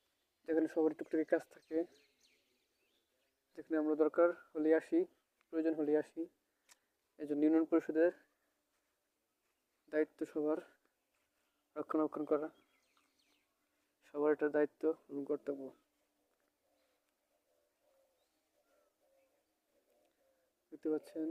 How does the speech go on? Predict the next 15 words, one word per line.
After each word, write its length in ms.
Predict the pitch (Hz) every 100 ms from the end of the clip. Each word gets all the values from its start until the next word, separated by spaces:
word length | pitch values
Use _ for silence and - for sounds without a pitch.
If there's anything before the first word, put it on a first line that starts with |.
| 170 _ _ _ _ _ _ _ _ _ _ _ _ _ _ _ _ _
এখানে 180 | - 156
অনেকগুলো 280 | 156 156 156
মানুষ 220 | 151 156 156 - - _ _ _ _ _ _ _ _ _ _ _ _ _ _ _ _ _ _ _ _ _ _ _ 151
ভিড় 180 | 147 147
করছে, 340 | 156 151 - 151 170 _ _ _ _ _ _ _ _ _ _ _ _ _ _ _ _ _ _ _ -
এদের 180 | 147 151
অনেক 240 | 151 156 - _ -
কাজ 240 | 147 156 - - _ _ _ _ _ _ _ _ _ _ _ _ _ _ _ _ _ _ _ _ _ _
চেয়ারম্যান 320 | 151 151 151
মহোদয়ের 280 | 151 151 147
সাথে। 220 | - - 151 - - _ _ _ _ _ _ _ _ _ _ _ _ _ _ -
কাজগুলো 300 | 156 151 156
করতে 260 | 147 147 151
এখানে 180 | 151 147
এসেছে। 300 | 156 143